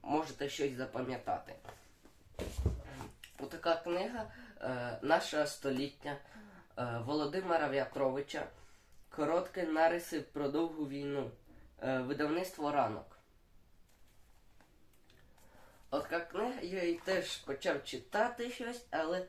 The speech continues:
якось, е, мені історичні книги, вони в мене не дуже швидко читаються, а так потихеньку. І за цього я надіюся, що я її <laughs> прочитаю і зніму на неї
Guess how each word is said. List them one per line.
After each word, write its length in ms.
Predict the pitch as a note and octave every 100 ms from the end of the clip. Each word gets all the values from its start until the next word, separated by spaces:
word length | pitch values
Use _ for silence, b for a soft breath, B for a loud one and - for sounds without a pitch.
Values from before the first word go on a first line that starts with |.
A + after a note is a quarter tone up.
| B B -
якось, 420 | F#3+ G3 F3 - - B B -
е, 460 | C#3 C#3 C#3+ C#3 - - -
мені 440 | F#3 F3 F#3+ G3
історичні 760 | - - - F#3 F#3 - E3+ E3
книги, 360 | - C#3 F3 D#3+
вони 280 | C3 C3+ D3
в 60 |
мене 240 | D3+ D3 D3
не 180 | C#3+ D3+
дуже 320 | E3+ F3+ G3
швидко 400 | - G#3 G#3 G3+
читаються, 840 | - G3+ - F#3+ F#3+ F#3+ - - F3+ B B3+ A3 B B B -
а 300 | - D3 C3+
так 360 | C3+ E3 - - -
потихеньку. 880 | D3+ D3+ D#3 D#3 - G#3+ A3 - A3 G#3+ B B B B -
І 80 | D3+
за 120 | D3+
цього 240 | D3+ F3+
я 180 | E3 D#3
надіюся, 600 | D3+ C#3+ D3+ C3 - B2+
що 180 | A#2+ C3
я 160 | A#2 D#3
її 220 | C3 C3 C#3+ -
<laughs> 200 | - -
прочитаю 640 | - - E3 - D3+ A3 A3 B B B
і 100 | -
зніму 280 | C3+ C#3 E3
на 140 | E3
неї 460 | D3 D3+ D3+ D3 C#3